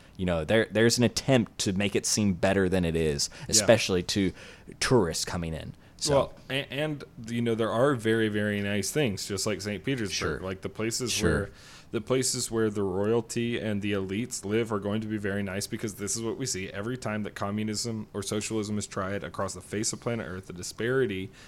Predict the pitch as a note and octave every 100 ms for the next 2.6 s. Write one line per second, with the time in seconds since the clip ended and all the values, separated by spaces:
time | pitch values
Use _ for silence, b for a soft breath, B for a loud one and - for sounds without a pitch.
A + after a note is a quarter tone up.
0 | B G#2 A2+ A2+ G2+ G#2 - B2 B2 G#2
1 | G#2 G2 - - G#2 G2+ A#2 G#2 G2 -
2 | B2 A2+ G#2+ G2+ G2 G2